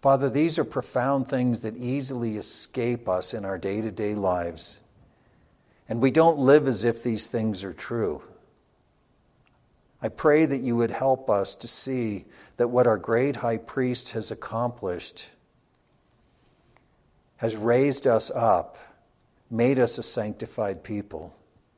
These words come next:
and has ensured that one day that consecration in the full transforming of our humanness, body, spirit, will be complete.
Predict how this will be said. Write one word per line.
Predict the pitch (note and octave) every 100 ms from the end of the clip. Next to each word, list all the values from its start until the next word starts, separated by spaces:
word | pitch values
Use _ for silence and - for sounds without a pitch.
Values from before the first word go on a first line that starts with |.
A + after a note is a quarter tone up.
| _ _ _ _ _ _ _ _ _ _
and | C#3 B2+
has | B2 A#2+
ensured | A#2+ A2 - - C#3 C3 G#2
that | A2+
one | C3+ A2 C3+ D#3+
day | B2 G#2 F2+ F2 F2 - - _ _ _ _ _ _
that | A#2 B2
consecration | - C#3 C#3+ C3+ - - C3 B2+ B2+ - G#2
in | G2+
the | G2 - -
full | - - E3 D#3 D3+
transforming | D3+ C3+ A#2+ A#2 - C3 C3 B2+ A#2
of | A2 G2+
our | G2+
humanness, | G2 A#2 A2+ G#2 F2+ F2 E2
body, | - G#2+ B2 C3+ B2+
spirit, | A2+ - - A#2+ G2 D#2+ - - - -
will | - A2+
be | - A#2
complete. | A2 A2 G2+ A#2 G#2+ E2+